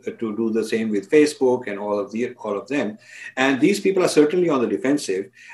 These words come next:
They are at the same time being attacked, uh, from, uh, consumer groups for, uh, pr-, privacy protection, and they're being attacked from minorities that they have bias. Uh, there are a lot of cases where facial recognition has picked up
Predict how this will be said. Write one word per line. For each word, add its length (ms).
They 240
are 120
at 140
the 60
same 320
time 300
being 200
attacked, 540
uh, 320
from, 460
uh, 200
consumer 400
groups 380
for, 440
uh, 280
pr-, 320
privacy 420
protection, 640
and 140
they're 160
being 360
attacked 360
from 260
minorities 800
that 240
they 80
have 180
bias. 500
Uh, 200
there 240
are 40
a 100
lot 120
of 160
cases 420
where 420
facial 360
recognition 640
has 340
picked 280
up 280